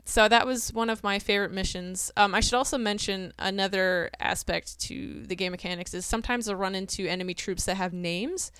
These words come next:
and those, the ones that have names, uh, usually are a bit tougher to deal with than the, the regular, like, grunts or whatever here and there. So, like, uh, I, I remember one that I used to run into a lot was, like, some sniper dude.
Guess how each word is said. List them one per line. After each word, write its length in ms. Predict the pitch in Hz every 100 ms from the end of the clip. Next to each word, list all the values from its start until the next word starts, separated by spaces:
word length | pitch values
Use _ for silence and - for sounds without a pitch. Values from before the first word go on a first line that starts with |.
| - - -
and 200 | 202 202
those, 400 | 214 220 226 226
the 100 | -
ones 240 | 196 220
that 80 | 214
have 140 | 214 196
names, 580 | 190 185 190 202 196 -
uh, 180 | - 180
usually 380 | 180 185 196 185
are 180 | 185 180
a 40 |
bit 260 | 175 180 -
tougher 360 | - 175 180
to 100 | 175
deal 240 | 170 170 160
with 260 | 160 - -
than 320 | 180 170 175
the, 400 | 170 165 165 -
the 120 | - 185
regular, 480 | 175 175 170 165
like, 340 | 165 160 - - - - 185
grunts 340 | 185 156 -
or 140 | 170 170
whatever 320 | 185 170 170 170
here 240 | 185 170
and 100 | 165
there. 160 | 165 165 - -
So, 180 | - 208
like, 280 | 190 185 175
uh, 240 | 170 165 180 - - -
I, 140 | 208
I 100 | 196
remember 260 | 233 247 254
one 160 | 240 233
that 80 | 220
I 40 |
used 180 | 196 -
to 60 |
run 160 | 190 185
into 180 | 185 190
a 40 | 175
lot 160 | 175
was, 160 | 180 180
like, 140 | 170
some 340 | - 180 175 175
sniper 380 | - 170 175
dude. 400 | 180 190 185 185